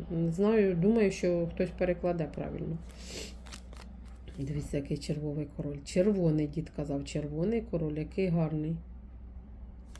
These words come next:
Так, ну, це німецький.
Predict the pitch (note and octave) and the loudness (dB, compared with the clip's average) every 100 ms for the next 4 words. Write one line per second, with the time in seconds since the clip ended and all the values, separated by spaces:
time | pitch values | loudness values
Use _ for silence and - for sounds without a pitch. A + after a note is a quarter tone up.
0 | - - - - - - - - - - | -14 -16 -16 -16 -14 -12 -10 -10 -12 -14
1 | - - - - - E3 D3+ - - - | -14 -14 -14 -12 -10 -8 -8 -10 -10 -10
2 | - D#3 - - E3+ F3 A3 G#3 G#3+ G#3+ | -10 -12 -12 -2 0 2 4 6 6 4
3 | E3 - - | 0 -4 -16